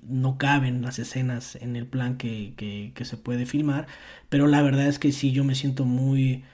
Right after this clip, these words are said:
muy favorecido, pues, por la injerencia que tengo en el proyecto, de un poco diseñar la filmación,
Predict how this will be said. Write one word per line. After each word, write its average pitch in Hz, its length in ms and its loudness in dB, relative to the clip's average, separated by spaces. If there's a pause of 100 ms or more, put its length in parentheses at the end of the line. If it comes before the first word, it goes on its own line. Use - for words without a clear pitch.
(360)
muy 135 300 2
favorecido, 139 800 2
pues, 123 180 -6
por 117 260 -10
la 117 120 -4
injerencia 131 500 -2
que 127 120 -4
tengo 135 280 0
en 135 60 2
el 135 120 2
proyecto, 143 600 0 (300)
de 123 600 0
un 135 120 0
poco 143 240 0
diseñar 135 640 0
la 135 100 2
filmación, 135 840 -2